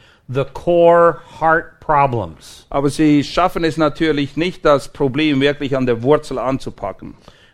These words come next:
Speaker 1: Most programs treat this as a medical issue.
Speaker 2: Wie gesagt, für die meisten ist das ein medizinisches Problem.
Speaker 1: And we would v-, view the situations or the symptoms as, um, having medical,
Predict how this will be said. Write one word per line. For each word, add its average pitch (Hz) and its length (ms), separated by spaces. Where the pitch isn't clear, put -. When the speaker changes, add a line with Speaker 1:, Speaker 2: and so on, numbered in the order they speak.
Speaker 1:
Most 170 300
programs 151 600
treat 151 300
this 143 240
as 127 160
a 131 40
medical 127 600
issue. 127 420
Speaker 2:
Wie 127 120
gesagt, 135 400
für 123 140
die 120 60
meisten 139 500
ist 131 220
das 131 240
ein 131 320
medizinisches 139 920
Problem. 123 640
Speaker 1:
And 147 200
we 233 120
would 240 240
v-, 143 320
view 160 440
the 143 120
situations 160 960
or 139 100
the 127 100
symptoms 143 720
as, 135 680
um, 120 480
having 131 540
medical, 147 680